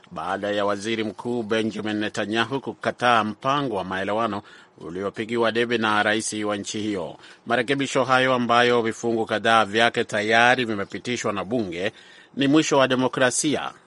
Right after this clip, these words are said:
liliandika bango moja lililobandikwa,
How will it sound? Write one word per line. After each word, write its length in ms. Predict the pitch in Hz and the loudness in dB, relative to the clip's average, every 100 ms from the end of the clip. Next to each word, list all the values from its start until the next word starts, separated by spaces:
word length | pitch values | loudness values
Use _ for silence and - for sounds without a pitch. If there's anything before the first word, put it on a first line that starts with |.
| - | -16
liliandika 840 | 95 98 104 98 117 - 104 101 90 | -10 -4 -2 -2 -6 -6 -4 -2 -4
bango 400 | 92 104 101 101 | -6 -6 -6 -4
moja 340 | 113 113 110 | -2 -2 -2
lililobandikwa, 920 | 107 98 95 95 98 120 - 90 85 | -2 -6 -6 -6 -6 -6 -6 -8 -8